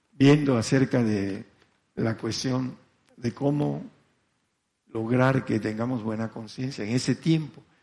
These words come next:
porque en el milenio, en ese tiempo es la palabra la que nos hace de la buena conciencia, y si no leemos la palabra, la conciencia no funciona, sigue funcionando la conciencia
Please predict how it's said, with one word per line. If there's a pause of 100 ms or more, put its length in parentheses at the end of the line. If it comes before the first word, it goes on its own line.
(320)
porque
en
el
milenio,
en
ese
tiempo
es
la
palabra
la
que
nos
hace
de
la
buena
conciencia, (520)
y
si
no
leemos
la
palabra, (240)
la
conciencia (340)
no
funciona, (140)
sigue
funcionando
la
conciencia